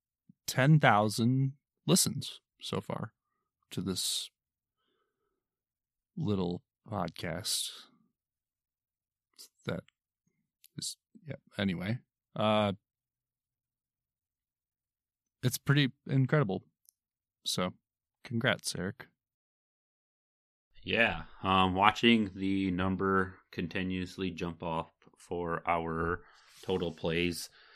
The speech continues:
Speaker 2: has always been kind of exciting for me to watch. And then when we finally broke that ten K mark, it was, uh, I don't know, I wanted
Speaker 1: It was kind
Speaker 2: to
Speaker 1: of a
Speaker 2: say
Speaker 1: goal,
Speaker 2: bittersweet,
Speaker 1: right?
Speaker 2: but it w-, wasn't, yeah, it wasn't, not bittersweet's not the right word. It was just awesome.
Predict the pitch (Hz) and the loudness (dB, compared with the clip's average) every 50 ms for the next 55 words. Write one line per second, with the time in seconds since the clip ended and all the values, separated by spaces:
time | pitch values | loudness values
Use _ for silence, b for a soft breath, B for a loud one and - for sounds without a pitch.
0 | b b b b b b - 87 82 78 82 82 80 78 85 85 82 87 87 85 | b b b b b b -4 -4 -2 0 0 0 2 0 0 0 0 0 0 0
1 | 82 80 - - 90 87 82 80 82 78 - - 85 80 80 87 87 85 - - | 0 -2 -2 0 0 0 2 0 0 -2 -2 -2 -2 -2 0 -2 -2 -4 -2 -2
2 | 90 87 87 85 85 80 82 85 90 92 - - - 90 87 87 85 85 85 85 | 0 0 2 2 2 2 4 4 2 2 2 0 2 2 4 4 4 2 2 2
3 | 85 82 82 82 82 85 87 82 80 - - - 90 87 85 82 85 87 80 80 | 0 2 2 2 2 2 0 -2 -4 -6 2 4 4 4 4 4 0 0 2 2
4 | 90 92 92 - 90 80 - - 117 107 101 98 - - 101 107 101 98 104 104 | 2 2 2 0 -4 -6 -4 -2 -2 -2 0 0 0 2 2 2 2 2 0 0
5 | 101 101 - 95 92 - - 87 87 85 92 90 82 90 95 92 90 87 87 87 | 0 -2 -2 -4 -4 -4 -4 -4 -4 -2 -2 -4 -6 -8 -8 -8 -8 -6 -8 -8
6 | 85 85 87 87 87 87 90 - _ _ _ _ _ _ _ _ 107 95 90 90 | -8 -10 -10 -10 -12 -12 -14 -18 _ _ _ _ _ _ _ _ -8 -6 -4 -2
7 | 90 90 90 92 - 87 92 92 90 214 92 87 339 349 370 330 269 175 202 240 | -2 -2 -2 -2 -2 -2 -2 0 2 2 2 2 2 2 4 4 4 6 8 8
8 | 196 120 113 110 110 120 170 196 123 - 110 107 101 98 98 - 95 92 92 - | 8 8 8 6 4 4 4 4 2 4 4 4 4 4 4 2 -2 -6 -8 -8
9 | - - 67 60 71 101 104 104 107 107 107 98 104 101 101 107 107 101 98 98 | -10 -14 -16 -14 -12 -8 0 2 4 4 4 4 0 0 2 4 8 8 8 8
10 | 98 107 113 107 107 110 107 101 104 104 92 85 101 104 110 104 - - - 104 | 8 8 6 6 4 2 2 4 2 2 4 4 4 4 4 2 0 -2 -2 -2
11 | 104 101 - 107 104 - 110 107 110 107 101 113 117 104 90 87 - - 95 90 | -2 -2 -2 -4 -2 0 2 4 4 6 6 6 6 6 4 2 0 -2 -4 -4
12 | - 80 73 80 - - - 127 135 135 | -4 -6 -6 -6 -6 -4 -4 -4 -4 -6